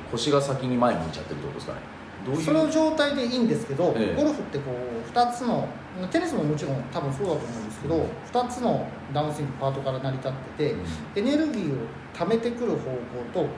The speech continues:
Speaker 2: 解放してくる方向と二つの動きがあるわけですね。
Speaker 1: はいはいはい。
Speaker 2: で、テニス、こう、この間これテニスコーチと話してたんですけど、
Speaker 1: はい。
Speaker 2: テニスって、僕がそのコーチから聞いた話なんですけど、
Speaker 1: はい。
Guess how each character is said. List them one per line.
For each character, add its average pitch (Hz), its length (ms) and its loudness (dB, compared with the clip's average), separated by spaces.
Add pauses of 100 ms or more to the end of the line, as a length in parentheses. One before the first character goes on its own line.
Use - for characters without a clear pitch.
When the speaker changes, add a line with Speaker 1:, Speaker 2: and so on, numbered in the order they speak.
Speaker 2:
解 202 140 4
放 196 220 -2
し 185 60 -6
て 196 80 -4
く 180 120 -4
る 147 60 -2
方 135 60 -4
向 127 60 -8 (440)
と 226 80 4
二 220 60 0
つ 220 60 -4
の 233 60 2
動 220 100 0 (340)
き - 120 -8
が 113 80 -4 (1900)
あ 139 60 -2
る 139 60 0
わ 117 100 -2 (100)
け - 40 -10
で - 80 -10
す - 100 -8
ね。 104 60 4
Speaker 1:
は 95 60 4
い 85 40 2
は 80 100 0
い - 40 0
は 76 40 -2
い。 - 20 -2 (720)
Speaker 2:
で、 226 60 -4
テ 233 200 0
ニ 320 80 -2
ス、 - 100 -8 (300)
こ 220 120 4
う、 - 20 2
こ 247 80 2
の 311 60 6
間 320 100 2
こ 311 80 2
れ 269 80 4
テ - 120 0
ニ 285 80 2
ス 285 100 -2
コ 311 60 2
ー - 40 0
チ - 60 -4
と 151 80 0
話 165 220 0
し - 20 -4
て 151 60 -2
た 123 80 -4
ん 117 60 -6
で 117 60 -8
す - 80 -10
け 143 60 -4
ど、 - 100 6
Speaker 1:
は 90 300 4
い。 - 1300 -12
Speaker 2:
テ 359 120 2
ニ 370 120 2
ス - 140 -4
っ - 20 -8 (180)
て、 151 220 4 (760)
僕 240 180 0
が 285 100 6
そ - 120 -2
の 269 100 0
コ 269 100 0
ー 269 40 2
チ - 60 -4
か 151 80 0
ら 131 60 -2
聞 - 100 -6
い 147 40 -4
た 151 80 -2
話 147 240 -2
な - 80 -2
ん 120 40 -4
で 113 60 -8
す - 60 -12
け 139 80 -6
ど、 170 80 2
Speaker 1:
は 110 280 2
い。 - 20 -2